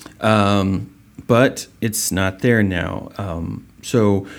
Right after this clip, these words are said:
we have hopes that it's gonna end up somewhere soon. Several of the other T G I F shows have shown up on H B O Max, Family Matters and Full House at least.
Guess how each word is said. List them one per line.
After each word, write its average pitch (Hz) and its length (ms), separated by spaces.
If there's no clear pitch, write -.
we 214 140
have 233 160
hopes 240 600
that 143 120
it's 143 140
gonna 147 140
end 143 200
up 160 180
somewhere 165 380
soon. 202 680
Several 147 440
of 127 80
the 127 160
other 135 180
T - 220
G 139 160
I 127 60
F 127 120
shows 127 400
have - 120
shown 123 340
up 120 160
on 101 160
H 117 280
B 117 140
O 101 100
Max, 101 440
Family 98 320
Matters 95 500
and 67 100
Full 87 200
House 101 360
at - 100
least. 127 340